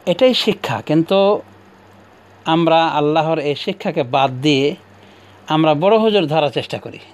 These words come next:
দেবনজি, তারা দেবন্দির বড় হুজুর ধরার চেষ্টা করে। যারা বেরলভী, তারা বেরল-, বেরলভীদের বড় হুজুর, যেটা বিশ্ববিদাতি আহমদ রেজা খান, ওই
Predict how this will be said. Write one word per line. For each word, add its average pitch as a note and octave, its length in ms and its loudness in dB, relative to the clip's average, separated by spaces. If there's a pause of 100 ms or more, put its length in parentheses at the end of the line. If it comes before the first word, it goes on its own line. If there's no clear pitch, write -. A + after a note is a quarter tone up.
(120)
দেবনজি, F#3 440 0
তারা E3+ 300 2
দেবন্দির F3+ 480 2
বড় F3 180 2
হুজুর D#3+ 220 0
ধরার C#3 220 0
চেষ্টা B2+ 260 -4
করে। A2+ 220 -8 (680)
যারা D3+ 260 4
বেরলভী, F#3 420 2
তারা E3+ 220 2
বেরল-, F#3 360 -2
বেরলভীদের F3 600 0
বড় E3+ 220 2
হুজুর, D3+ 320 0
যেটা D3+ 220 0
বিশ্ববিদাতি D3 840 0
আহমদ C#3+ 260 0
রেজা C#3 260 0
খান, C#3+ 340 -2 (640)
ওই D3 380 2